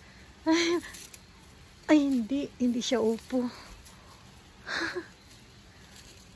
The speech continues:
Wow! Ayun, gumagapang siya. Oh, dumadami. Ay, salamat. Ayun, guys, marami siyang bunga. Marami na yan para sa akin.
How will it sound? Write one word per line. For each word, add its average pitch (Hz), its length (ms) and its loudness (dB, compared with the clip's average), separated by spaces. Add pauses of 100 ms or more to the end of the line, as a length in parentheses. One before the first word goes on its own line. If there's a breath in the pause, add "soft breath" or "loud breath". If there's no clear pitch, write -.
(240)
Wow! 392 960 4 (960 loud breath)
Ayun, 381 240 12
gumagapang 320 800 10
siya. 330 240 0 (160)
Oh, 359 480 6
dumadami. 311 880 4 (800 soft breath)
Ay, 370 80 6
salamat. 339 960 4 (1400 soft breath)
Ayun, 349 320 8
guys, 277 400 8
marami 285 400 6
siyang 285 320 0
bunga. 269 560 2
Marami 269 400 8
na 294 160 6
yan 294 160 0
para 269 160 8
sa 247 320 0
akin. 262 320 -4